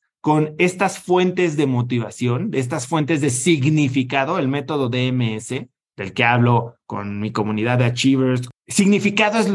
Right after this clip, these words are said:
es la parte di-, diferencial. Todo lo demás es táctico, el significado es estratégico. Entonces, cuando logras entender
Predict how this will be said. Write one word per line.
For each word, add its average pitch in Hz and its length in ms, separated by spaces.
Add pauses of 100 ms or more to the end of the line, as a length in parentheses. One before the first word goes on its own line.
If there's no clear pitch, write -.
(100)
es 175 260
la 185 200
parte 196 300
di-, 180 160
diferencial. 135 800
Todo 226 220
lo 220 100
demás 190 320
es 190 160
táctico, 143 460
el 123 80
significado 156 580
es 180 120
estratégico. 123 920 (260)
Entonces, 190 760 (760)
cuando 170 360
logras 214 460
entender 131 600